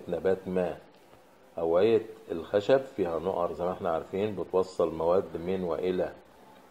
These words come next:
ال-، أجزاء الخشب، فطبعًا غياب النقر يعطل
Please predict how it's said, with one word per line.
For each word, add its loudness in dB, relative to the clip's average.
ال-، -2
أجزاء 2
الخشب، 0
فطبعًا 2
غياب 4
النقر 2
يعطل 4